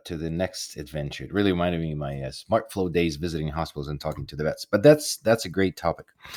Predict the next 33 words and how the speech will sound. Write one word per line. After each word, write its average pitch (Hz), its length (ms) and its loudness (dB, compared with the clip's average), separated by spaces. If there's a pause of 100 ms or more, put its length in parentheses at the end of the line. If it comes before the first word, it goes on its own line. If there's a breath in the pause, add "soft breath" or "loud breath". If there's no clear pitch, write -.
(440 loud breath)
So 135 560 8
what 117 300 0
you're 156 480 8
asking 107 800 0
is, 87 400 -2
and 117 200 0
this 139 140 2
is 120 120 -2
why 110 140 4
we 95 180 -2 (120)
call 92 220 -4
it 80 100 -6
not 85 260 -4 (120)
acquire 92 480 -4
clinic, 76 360 -6 (100)
which - 340 -12
partially 90 400 -4
we 78 140 -6
do, 139 280 2 (420 loud breath)
but, 95 380 2 (120)
uh, 90 100 -4
how 113 140 -2
do 113 60 2
we 98 120 2
partner 92 560 -4
with 73 140 -6
the 69 80 -8
clinic? 64 360 -12
Because 78 220 -14
it's - 140 -12
very 113 260 2
important 90 640 -2
to 78 240 -6